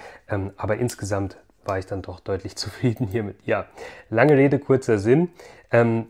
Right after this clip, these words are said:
als ich das Ding hier gebaut habe und gemerkt habe, okay, das kann ich in meiner Werkstatt so nicht fertigen, ähm,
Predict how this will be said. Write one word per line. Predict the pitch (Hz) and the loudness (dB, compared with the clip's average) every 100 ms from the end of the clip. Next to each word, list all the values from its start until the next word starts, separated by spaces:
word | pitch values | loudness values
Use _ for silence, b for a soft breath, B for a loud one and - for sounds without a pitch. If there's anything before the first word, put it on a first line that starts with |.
| _ | _
als | - 113 | 2 2
ich | 117 - | 2 2
das | 156 - | 2 4
Ding | 156 | 2
hier | 143 | 2
gebaut | 135 127 120 123 | 0 0 0 0
habe | 104 92 | -2 -4
und | 110 - | -4 -2
gemerkt | 107 107 127 - | 0 0 -2 -4
habe, | 110 | -6
okay, | 101 - 101 | -6 -4 -4
das | 98 | -4
kann | - 117 | -6 -4
ich | 120 120 | -4 -4
in | |
meiner | 107 101 98 | -4 -2 -2
Werkstatt | 110 - 104 95 | -4 -4 -8 -6
so | 104 | -4
nicht | 107 107 - | -2 -4 -8
fertigen, | - 95 - 95 - _ B B B B | -8 -8 -8 -14 -14 _ B B B B
ähm, | - 95 95 | -6 -4 -4